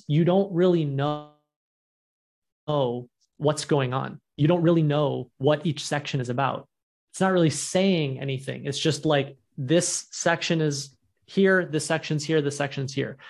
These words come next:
So visually it's working, but from a,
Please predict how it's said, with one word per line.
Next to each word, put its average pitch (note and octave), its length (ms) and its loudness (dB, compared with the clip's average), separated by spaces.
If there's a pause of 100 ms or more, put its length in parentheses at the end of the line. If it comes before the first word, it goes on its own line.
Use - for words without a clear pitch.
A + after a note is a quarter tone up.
(140)
So C#3+ 200 0
visually D#3 800 4
it's - 180 -8
working, B2+ 540 -6 (360)
but E3+ 200 0
from E3+ 320 2
a, C#3 420 0